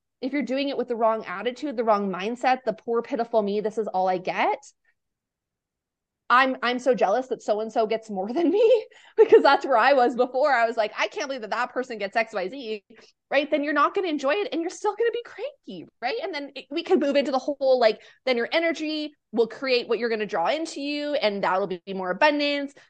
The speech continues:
You will repel things from you. You will repel opportunities. You'll repel money, which will give you more resources to have more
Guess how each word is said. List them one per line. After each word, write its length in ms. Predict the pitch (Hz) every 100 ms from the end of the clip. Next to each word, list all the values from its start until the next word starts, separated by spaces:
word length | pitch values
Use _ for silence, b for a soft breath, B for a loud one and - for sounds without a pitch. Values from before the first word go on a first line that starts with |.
| _ -
You 100 | 220
will 140 | 220
repel 440 | 180 - 320 302
things 260 | 330 302 302
from 120 | 339
you. 120 | 285
You 100 | 285 226
will 120 | 190
repel 300 | 208 233 180
opportunities. 600 | 165 143 - 320 311 311
You'll 100 | 220
repel 320 | 202 196 196
money, 360 | 262 285 294 277
which 240 | 214 -
will 80 | 233
give 120 | 214
you 80 | 214
more 160 | 190
resources 540 | 196 294 311 294 302 285
to 60 | 254
have 240 | 196 170
more 400 | 226 277 277 277